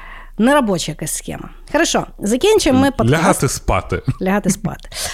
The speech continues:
Speaker 1: Значить, ми закінчуємо подкаст нашим з тобою любимим Дейвом Шапелом. Е, це
Speaker 2: О, я його обожнюю.
Speaker 1: Я теж його обожаю. Е, це комедіант, і я знайшла дуже класну статтю,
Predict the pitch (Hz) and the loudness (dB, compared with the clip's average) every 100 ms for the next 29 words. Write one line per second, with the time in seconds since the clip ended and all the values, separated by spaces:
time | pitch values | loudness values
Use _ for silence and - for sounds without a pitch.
0 | - - 220 262 269 370 359 - 320 311 | -8 -4 0 2 2 4 2 2 2 4
1 | 277 - 220 269 320 247 240 254 226 202 | 0 -2 -4 0 0 2 -2 -2 -4 -4
2 | 196 214 196 180 240 233 170 180 190 - | 0 0 0 0 0 0 0 -2 -2 -4
3 | 175 139 123 151 - - - - - - | -6 -6 -8 -12 -18 -20 -18 -18 -12 -4
4 | 190 185 185 180 180 - 247 285 160 82 | -2 0 0 0 -2 -2 2 4 4 2
5 | 92 104 90 85 80 80 87 80 85 208 | 2 2 2 0 -2 -4 -6 -10 -10 -6
6 | 190 175 160 156 - - 160 - - - | -4 -4 -6 -10 -12 -14 -14 -16 -14 -12
7 | - - - - 214 214 208 202 196 196 | -12 -12 -14 -6 0 2 4 4 2 2
8 | 190 - 285 339 - - - 277 262 233 | -2 0 2 2 0 -8 0 2 4 2
9 | 202 208 160 170 277 - - - - 220 | 2 2 0 0 -2 -2 -10 -20 -6 0
10 | 233 247 233 226 214 226 220 214 196 202 | 2 2 0 -2 -2 -2 -2 -2 -2 -4
11 | - 196 294 | -6 -6 -4